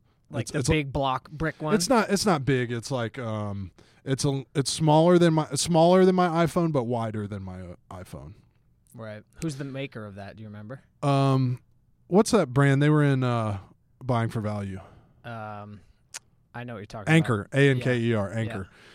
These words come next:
Speaker 2: And then I have one that is more like two charges, and it's like a little, it's all, looks almost like a tube of lipstick. So I just,
Speaker 1: Uh-huh.
Speaker 2: you know, I can keep it with my Chanel lipstick and stuff like that.
Speaker 1: That's right.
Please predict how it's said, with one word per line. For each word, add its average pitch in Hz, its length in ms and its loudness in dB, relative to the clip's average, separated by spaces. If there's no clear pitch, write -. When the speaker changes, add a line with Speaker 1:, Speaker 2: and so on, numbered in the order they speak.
Speaker 2:
And 143 160 0
then 156 120 4
I 151 100 4
have 151 220 2
one 147 360 4
that 131 200 0
is 123 180 -2
more 135 300 2
like 117 260 -4
two 156 220 2
charges, 107 720 0
and 117 140 -2
it's 110 160 -4
like 117 220 0
a 117 40 -2
little, 110 340 -4
it's 120 160 -4
all, 123 180 2
looks 131 200 0
almost 120 200 -2
like 113 160 -4
a 101 40 -6
tube 110 260 0
of 98 100 -4
lipstick. 104 560 -8
So 113 180 0
I 107 60 -2
just, 110 240 -4
Speaker 1:
Uh-huh. 127 200 -8
Speaker 2:
you 131 80 2
know, 113 100 0
I 101 60 -4
can 107 160 -6
keep - 240 -6
it 110 60 -6
with 98 120 -6
my 95 100 -6
Chanel 98 320 -10
lipstick - 360 -12
and 101 80 -16
stuff - 180 -12
like 90 140 -14
that. - 160 -14
Speaker 1:
That's 135 260 -14
right. 120 180 -12